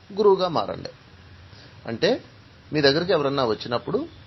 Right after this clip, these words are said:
వారి దగ్గర ఏం తెలుసుకోవాలి అని ప్రయత్నం చేయండి. వాళ్ళ దగ్గర తెలుసుకోవడానికి ఏమైతే ఉందో అదంతా తెలుసుకోండి. వాళ్ళ దగ్గర తెలుసుకోవడానికి ఏమీ లేదు, మీకన్నా వాళ్ళకి పెద్దగా ఏం తెలియదు అనుకోండి,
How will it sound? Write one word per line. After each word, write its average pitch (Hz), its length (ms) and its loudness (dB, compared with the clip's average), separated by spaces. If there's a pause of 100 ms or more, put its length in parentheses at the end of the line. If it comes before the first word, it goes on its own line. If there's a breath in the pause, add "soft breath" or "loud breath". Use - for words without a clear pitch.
వారి 156 180 8
దగ్గర 170 220 4
ఏం 185 260 2
తెలుసుకోవాలి 147 800 0
అని 247 100 -4
ప్రయత్నం 170 480 -2
చేయండి. 90 280 -10 (960 soft breath)
వాళ్ళ 175 200 8
దగ్గర 202 200 4
తెలుసుకోవడానికి 196 960 0
ఏమైతే 190 440 0
ఉందో 175 240 -2
అదంతా 202 260 2
తెలుసుకోండి. 156 560 -2 (1800)
వాళ్ళ 196 160 4
దగ్గర 233 120 6
తెలుసుకోవడానికి 220 680 4
ఏమీ 214 160 4
లేదు, 175 420 4 (420)
మీకన్నా 175 440 0
వాళ్ళకి 170 800 2 (440)
పెద్దగా 156 260 2
ఏం 175 120 4
తెలియదు 165 320 0
అనుకోండి, 135 420 -2